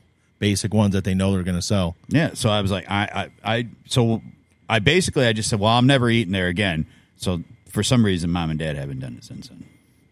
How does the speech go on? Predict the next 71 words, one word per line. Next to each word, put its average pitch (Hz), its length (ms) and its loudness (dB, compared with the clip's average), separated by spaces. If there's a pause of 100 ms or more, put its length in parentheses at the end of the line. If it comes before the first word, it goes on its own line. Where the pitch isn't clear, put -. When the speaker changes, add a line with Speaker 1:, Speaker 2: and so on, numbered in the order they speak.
(120)
Speaker 1:
It's - 80 -14
'cause 85 160 -2
of 85 60 -6
you. 101 200 0 (360)
Speaker 2:
Yeah, 82 260 0 (100)
I 135 140 2
told 170 240 4
them, 110 100 4
"Go 123 180 4
ahead. 120 260 2
I, 92 120 -2
you 95 140 -2
don't 123 160 4
have 123 280 0
to 98 100 -2
worry 113 160 2
about 107 220 2
me, 113 200 2
but 78 200 -6
I'm 85 120 -4
Speaker 1:
They're 135 80 8
Speaker 2:
not 113 160 6
Speaker 1:
better 104 80 6
Speaker 2:
eating 98 120 6
Speaker 1:
off 92 80 2
Speaker 2:
there." 82 80 -2
Speaker 1:
not. 87 300 0 (200)
I 101 60 -2
mean, 104 180 6
the 104 60 2
blue, 147 220 6
Speaker 2:
Yeah. 110 240 0 (360)
Speaker 1:
I, 156 60 0
I 165 40 4
will 160 120 6
give 147 140 4
you 120 60 4
that. 98 180 2 (240)
I, 120 60 0
I - 20 2
like 123 240 2
bloomin' 110 280 4
onions. 98 400 4
I 104 180 0
haven't 101 200 4
had 92 160 2
one 90 140 0
in 90 40 2
a 90 40 2
while, 87 160 0
but 87 180 -6 (200)
Speaker 2:
It's - 100 -4
all 87 80 0
right. 64 280 -6 (180)
Speaker 1:
um, 92 360 -2 (560)
Speaker 2:
Yeah. 120 60 0
Speaker 1:
it's, 117 100 2
that's 123 280 4
another 143 260 6
thing. 101 180 2
It's, 95 160 -2
it's 131 200 2
good 156 340 4
if 107 140 0
it's 110 140 -2
made 123 200 4
right, 92 180 2
but 95 120 -2
they're 104 140 4
always, 110 260 2
like, 92 240 0